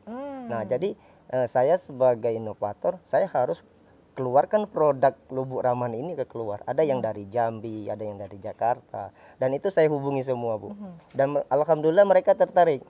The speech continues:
Speaker 2: karena selama ini belum ada inovasi-inovasi yang seperti ini, kan, yang diangkat juga, eh, budaya desa kita sendiri.
Speaker 1: Baik.
Speaker 2: Jadi mereka tertarik. Dan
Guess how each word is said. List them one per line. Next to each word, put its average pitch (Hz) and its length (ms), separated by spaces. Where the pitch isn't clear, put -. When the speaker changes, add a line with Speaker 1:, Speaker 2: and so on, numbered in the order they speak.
Speaker 2:
karena 160 180
selama 160 380
ini 208 160
belum 170 240
ada 160 240
inovasi-inovasi 143 960
yang 131 80
seperti 127 400
ini, 127 240
kan, 120 160
yang 127 160
diangkat 117 400
juga, 190 320
eh, 127 320
budaya 127 480
desa 135 320
kita 127 240
sendiri. 151 500
Speaker 1:
Baik. 120 140
Speaker 2:
Jadi 151 80
mereka 139 320
tertarik. 117 560
Dan 120 160